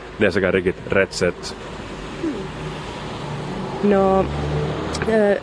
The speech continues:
Speaker 2: ert fastighets- och, och utvecklingsbolag, tror du att ni skulle kunna tänka er att köpa och utveckla någon fastighet där från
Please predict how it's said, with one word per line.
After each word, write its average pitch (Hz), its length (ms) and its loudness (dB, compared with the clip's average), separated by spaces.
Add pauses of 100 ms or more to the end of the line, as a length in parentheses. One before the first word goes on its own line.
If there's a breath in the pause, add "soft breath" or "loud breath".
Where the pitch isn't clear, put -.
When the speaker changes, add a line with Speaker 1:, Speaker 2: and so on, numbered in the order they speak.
Speaker 2:
ert 220 260 4
fastighets- 262 540 2
och, 196 160 2
och 202 120 4
utvecklingsbolag, 175 1120 2
tror 226 180 4
du 226 60 6
att 202 80 0
ni 208 120 2
skulle 202 140 -4
kunna 196 240 4 (220)
tänka 208 320 0
er 175 40 0
att - 240 -6 (120)
köpa 220 400 2
och - 60 -2
utveckla 156 360 2
någon 156 200 -2 (280)
fastighet 160 420 0
där 165 120 2
från 160 220 -4